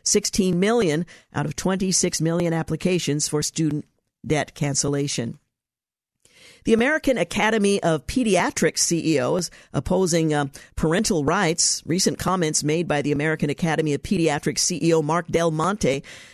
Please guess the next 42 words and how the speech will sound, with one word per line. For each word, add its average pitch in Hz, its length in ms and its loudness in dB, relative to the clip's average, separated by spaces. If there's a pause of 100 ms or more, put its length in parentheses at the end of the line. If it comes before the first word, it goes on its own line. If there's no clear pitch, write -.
(280)
uh, 175 160 4
came 240 280 2 (160)
to 190 100 2
light, 196 400 2 (320)
uh, 170 120 2
that 175 200 4
should, 190 340 2
uh, 180 120 4
send 254 280 2
a 185 60 4
chill 240 340 2
down 160 220 2
the 156 60 0
spine 175 340 2
of 151 80 2
every 175 240 0
parent. 185 460 0 (140)
Speaking 175 420 0
at 147 80 2
a 143 40 -2
virtual 170 460 0
child 175 400 0
health 170 260 0
advocacy 180 540 0
forum 143 340 -2
hosted 156 300 -2
by 143 140 0
the 147 140 0
Oregon 165 380 2
Pediatric 175 640 0
Society 139 540 -2 (160)
this 170 160 -2
past 147 340 0
April, 143 400 0 (420)
Del 190 160 4
Monte 226 380 2
contended 196 640 4
that 175 220 2
parents' 233 360 0
rights 190 400 2
were 196 220 0
dangerous 214 840 0